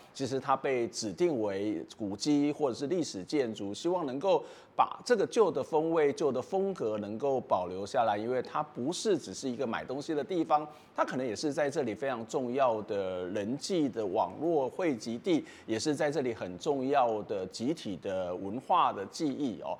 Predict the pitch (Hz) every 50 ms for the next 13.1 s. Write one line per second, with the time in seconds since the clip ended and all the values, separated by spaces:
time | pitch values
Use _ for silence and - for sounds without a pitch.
0 | - - - - - - 170 175 165 151 - 202 196 175 151 - 185 175 170 156
1 | 151 151 147 135 - - 175 160 180 170 156 185 160 - 123 107 101 107 - 131
2 | 131 123 135 123 101 95 92 98 113 117 113 131 120 120 123 117 123 110 143 127
3 | 113 113 110 - - - 220 180 143 - 98 85 92 - 127 113 92 95 98 104
4 | 110 117 113 117 117 - 139 139 147 143 120 104 101 98 98 98 104 107 101 98
5 | 104 98 85 82 - 117 123 127 135 139 135 - - - - - - - - 110
6 | 92 90 95 92 135 127 131 139 139 120 120 110 - - 92 80 - - 131 151
7 | 135 110 87 98 104 98 - - - - - - 151 151 - 185 165 160 151 147
8 | 143 139 - - 135 147 196 220 202 165 135 120 117 135 143 - 139 120 117 113
9 | - - - 101 101 120 160 190 185 160 151 143 131 127 120 - 120 107 143 139
10 | 135 117 104 107 139 160 151 - - 120 107 101 98 107 107 107 139 123 113 113
11 | 107 104 - 139 139 143 147 - 147 135 135 135 135 135 135 143 135 110 113 120
12 | 139 165 147 - 175 170 151 139 135 180 185 202 190 233 208 175 131 - 117 95
13 | 90 85